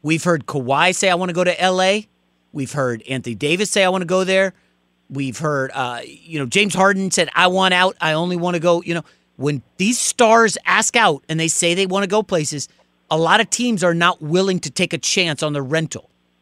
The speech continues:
Toronto did, and it worked out, and they lost him, and now Toronto's back in the lottery.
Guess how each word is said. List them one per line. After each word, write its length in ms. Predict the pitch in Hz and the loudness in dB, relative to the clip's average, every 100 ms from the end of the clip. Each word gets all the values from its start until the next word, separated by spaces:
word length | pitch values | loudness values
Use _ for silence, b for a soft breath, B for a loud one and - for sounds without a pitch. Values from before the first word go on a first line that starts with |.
| _ _ | _ _
Toronto 400 | - 175 196 233 | -4 2 2 2
did, 260 | 180 202 196 | 2 0 0
and 120 | 185 | -2
it 100 | 151 | -2
worked 300 | 151 170 220 | -2 -2 0
out, 240 | 202 165 - _ _ _ | 2 0 -4 _ _ _
and 80 | 131 | -8
they 80 | 131 | -4
lost 320 | 139 143 - | -2 -2 -4
him, 100 | 170 | -6
and 100 | 156 | -4
now 200 | 143 147 | -2 -2
Toronto's 480 | - 151 151 151 127 | -2 -4 -4 -4 -6
back 180 | 131 117 | -8 -6
in 80 | 156 | -4
the 80 | |
lottery. 380 | 190 233 - - | 2 2 0 -8